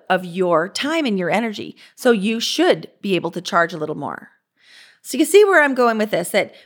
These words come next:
that it does depend. It's personal. What is your experience level? What are, what are the budgets that you're working with? You know, if, if you're dealing with small, um, you know, upper middle class families,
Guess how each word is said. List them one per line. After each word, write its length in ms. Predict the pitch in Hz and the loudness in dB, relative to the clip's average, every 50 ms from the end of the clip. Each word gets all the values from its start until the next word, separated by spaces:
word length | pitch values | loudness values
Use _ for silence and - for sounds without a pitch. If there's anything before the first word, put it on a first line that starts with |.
| _ _ | _ _
that 340 | - 196 220 208 202 - - | -4 0 0 2 2 0 0
it 140 | - 214 - | -2 -2 2
does 180 | 247 254 311 - | 2 2 2 2
depend. 380 | - 254 - - - 349 233 | -2 -6 -4 -2 -2 -2 -2
It's 100 | 202 - | -4 -8
personal. 540 | - - 294 311 - - 208 170 - 208 - _ _ _ _ _ _ _ _ _ _ _ | -6 -4 -4 -4 -4 -4 -8 -8 -10 -10 -12 _ _ _ _ _ _ _ _ _ _ _
What 320 | - - 190 202 240 262 | -10 -4 2 4 4 4
is 120 | 277 262 285 | 4 2 0
your 120 | 294 294 | -2 -2
experience 520 | 277 - - - 208 202 190 175 180 - | -4 -4 -2 0 0 0 0 -2 -4 -2
level? 460 | - 165 160 - 160 185 233 233 - _ _ _ _ _ _ _ _ - | -2 -2 -2 -2 -4 -8 -8 -12 -16 _ _ _ _ _ _ _ _ -10
What 200 | 226 220 254 277 | -2 0 0 0
are, 60 | 277 | 0
what 180 | 277 - 254 277 | -2 -2 -4 -2
are 40 | 254 | -2
the 80 | 285 | -4
budgets 720 | 220 214 214 214 233 214 202 151 - - - - - - - _ _ _ _ _ _ - | -2 0 0 0 0 2 0 -2 -2 -2 -6 -14 -14 -14 -16 _ _ _ _ _ _ -10
that 360 | 165 175 196 180 160 - - | -2 2 4 4 4 4 2
you're 140 | 170 180 175 | -2 -4 -4
working 300 | 165 160 165 - 170 143 | -2 -4 -6 -6 -8 -12
with? 260 | 101 82 202 - - _ - - - - | -12 -14 -16 -18 -20 _ -20 -20 -12 -6
You 80 | - | -2
know, 80 | 226 220 | 0 0
if, 120 | 220 220 - | 0 -2 -2
if 160 | - 233 208 | -4 -4 -4
you're 200 | 214 214 247 269 | -4 -4 -4 -4
dealing 640 | 247 214 240 233 262 285 269 233 202 208 214 214 - _ _ _ _ _ | -4 -4 -4 -4 -2 -2 -2 -2 -2 -4 -4 -6 -10 _ _ _ _ _
with 200 | - 196 214 202 | 0 2 2 2
small, 1040 | - - - - - 190 190 180 180 180 180 185 190 202 202 208 233 262 262 _ _ _ _ _ - - - _ - | 2 -2 -8 -8 -8 -6 -4 -2 -2 -2 -2 -2 -2 -2 -2 -4 -6 -8 -10 _ _ _ _ _ -20 -20 -20 _ -4
um, 560 | - 180 180 160 143 139 147 143 151 - - _ _ _ - - _ _ _ _ | -2 0 2 2 2 0 -2 -6 -10 -14 -16 _ _ _ -20 -20 _ _ _ _
you 160 | - 180 185 | -8 -4 -2
know, 200 | 165 143 139 123 - _ - | -2 -2 -2 -4 -6 _ 0
upper 200 | - 202 202 226 | 0 0 0 0
middle 200 | 208 202 202 196 | -4 -4 -4 -6
class 400 | - 226 208 190 190 196 190 - | -4 -2 -2 -2 -2 -4 -6 -10
families, 640 | - 220 190 185 190 190 185 190 185 180 180 185 185 | -8 -4 -4 -4 -2 -2 -4 -4 -4 -4 -4 -6 -8